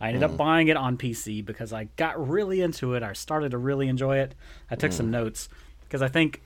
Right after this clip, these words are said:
Speaker 1: I think I had very little to say about it last week other than I liked it, and I do.
Speaker 2: <laughs>
Speaker 1: So, I can't, and we talked about this kinda over our little chat, I cannot talk about Hogwarts without also kinda talking about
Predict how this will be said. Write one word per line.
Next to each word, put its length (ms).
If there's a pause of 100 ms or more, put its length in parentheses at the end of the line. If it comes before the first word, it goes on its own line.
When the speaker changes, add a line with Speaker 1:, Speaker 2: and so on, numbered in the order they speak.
Speaker 1:
I 80
think 220
I 100
had 220
very 180
little 240
to 60
say 160
about 220
it 40
last 220
week 160
other 160
than 160
I 80
liked 280
it, 160
and 120
I 80
do. 260 (240)
Speaker 2:
<laughs> 220
Speaker 1:
So, 400 (360)
I 120
can't, 760 (180)
and 120
we 100
talked 240
about 260
this 240
kinda 200
over 240
our 160
little 180
chat, 260
I 100
cannot 680 (520)
talk 260
about 340
Hogwarts 540
without 360
also 320
kinda 400 (280)
talking 380
about 340